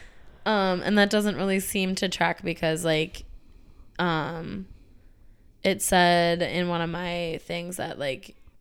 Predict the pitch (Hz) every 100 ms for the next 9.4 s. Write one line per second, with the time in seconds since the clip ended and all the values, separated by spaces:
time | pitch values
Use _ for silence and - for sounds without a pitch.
0 | - _ 190 180 180 180 175 170 165 160
1 | 160 175 165 156 175 - 180 165 185 160
2 | - 165 165 180 - - - - - -
3 | - _ _ _ 165 160 123 110 123 185
4 | - - 180 143 160 - 151 170 - 170
5 | 156 92 170 147 92 82 - 101 123 -
6 | - - - 180 170 165 160 160 170 175
7 | - 160 170 170 160 - - 165 175 165
8 | 165 - 165 165 160 151 160 156 - -
9 | - - -